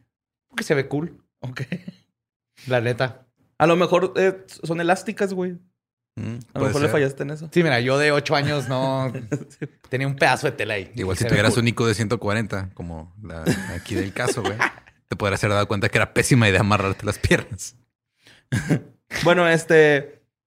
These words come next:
Speaker 2: también le diagnosti-, diagnosticaron síndrome de Asperger.
Speaker 1: Ujú.
Speaker 2: Asperger.
Speaker 3: Ujú.
Speaker 2: Eh, le dieron, este, arresto en dos mil ocho, la sacaron del penal y le dieron arresto domiciliario. Y en dos mil trece cumplió su condena,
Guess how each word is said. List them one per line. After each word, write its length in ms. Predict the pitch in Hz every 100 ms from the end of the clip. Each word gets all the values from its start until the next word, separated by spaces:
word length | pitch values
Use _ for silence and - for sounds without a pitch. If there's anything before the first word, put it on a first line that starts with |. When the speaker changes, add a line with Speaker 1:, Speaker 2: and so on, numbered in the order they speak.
| _ _
Speaker 2:
también 280 | 165 175 180
le 160 | 196
diagnosti-, 360 | 180 175 160 -
diagnosticaron 720 | - 151 143 147 143 147 165 170
síndrome 460 | 170 170 170 156
de 240 | 135 123 120
Asperger. 580 | - - 175 226 - _ _ _ _ _
Speaker 1:
Ujú. 100 | 110
Speaker 2:
Asperger. 300 | 147 - 92
Speaker 3:
Ujú. 180 | 92 104 120 _ _ _ _ _
Speaker 2:
Eh, 300 | 156 190 214
le 120 | 208 175
dieron, 340 | 170 190 190
este, 380 | 180 175 165 147
arresto 560 | 143 160 156 196 175 -
en 100 | 160
dos 140 | 156
mil 160 | 190 214
ocho, 320 | 233 311 359
la 380 | 196 139 131 127
sacaron 320 | 135 151 170
del 100 | 175
penal 300 | 165 185 196
y 40 |
le 100 | 160
dieron 200 | 147 151
arresto 340 | 160 139 139 165
domiciliario. 680 | 156 143 143 175 240 302 - _ _ _ _ _ -
Y 120 | 185
en 100 | 226
dos 140 | 190 160
mil 180 | 170
trece 360 | - 214 226 262
cumplió 280 | - 151 147
su 160 | 160
condena, 640 | - 151 180 220 262 254